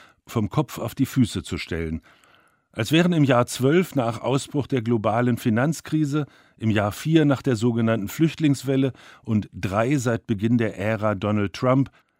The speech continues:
als wären heute Düsternis und Rückzug in enge, egozentrische Denkmuster so etwas wie die logische Reaktion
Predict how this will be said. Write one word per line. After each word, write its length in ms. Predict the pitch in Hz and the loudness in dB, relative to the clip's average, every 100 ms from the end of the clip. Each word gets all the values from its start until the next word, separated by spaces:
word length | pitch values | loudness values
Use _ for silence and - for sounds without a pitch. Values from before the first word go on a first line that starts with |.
| _ | _
als 180 | - 131 | -4 0
wären 280 | 175 190 170 | 2 4 4
heute 240 | 151 127 | 4 2
Düsternis 680 | 92 117 170 - 170 147 135 | 2 2 2 2 2 2 0
und 180 | 123 95 | -2 0
Rückzug 480 | 120 - - 131 113 | -2 -2 -2 0 0
in 140 | 101 | -4
enge, 420 | - 123 135 131 - - _ | 0 4 4 4 0 -10 _
egozentrische 840 | 110 104 101 - 131 135 120 117 | -4 -2 -2 0 0 2 0 0
Denkmuster 640 | 90 107 127 123 110 - 113 | 0 0 2 0 -2 -2 -2
so 140 | 107 | -2
etwas 340 | 98 - 110 113 | -4 -4 -4 -2
wie 60 | |
die 160 | 98 90 | -2 0
logische 640 | 90 120 143 139 - 127 | 4 4 4 0 0 0
Reaktion 800 | 113 95 87 - 127 131 135 | 0 -2 -4 -2 2 4 4